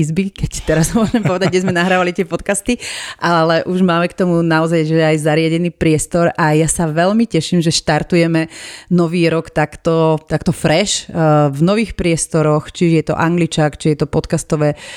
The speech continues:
mini štúdiko, či je to shop Angličák, takže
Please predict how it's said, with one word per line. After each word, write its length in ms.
mini 240
štúdiko, 880
či 240
je 160
to 240
shop 400
Angličák, 640
takže 720